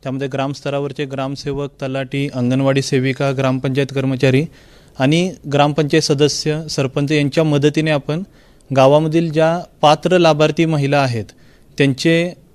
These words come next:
अ, ऑफलाईन अर्ज आपण जमा करण्यासाठी सुरुवात केलेली आहे आणि हे काम आपलं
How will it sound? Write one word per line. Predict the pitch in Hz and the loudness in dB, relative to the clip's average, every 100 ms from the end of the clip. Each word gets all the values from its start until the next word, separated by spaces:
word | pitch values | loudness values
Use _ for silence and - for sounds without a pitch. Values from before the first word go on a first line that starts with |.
| - | -4
अ, | |
ऑफलाईन | 143 135 - 147 165 160 | 0 0 2 0 2 2
अर्ज | 156 156 | 2 2
आपण | 147 160 147 | 0 0 -2
जमा | 143 143 | 0 0
करण्यासाठी | 143 139 135 139 147 | -2 -2 -2 -2 -4
सुरुवात | - 135 135 135 | -2 0 -2 -2
केलेली | 143 131 131 | -4 -2 0
आहे | 135 123 180 - _ _ - | 0 -2 -6 -10 _ _ -4
आणि | - 147 | 0 2
हे | 147 | 2
काम | 147 151 156 | 2 2 2
आपलं | 143 156 156 160 | 0 0 0 0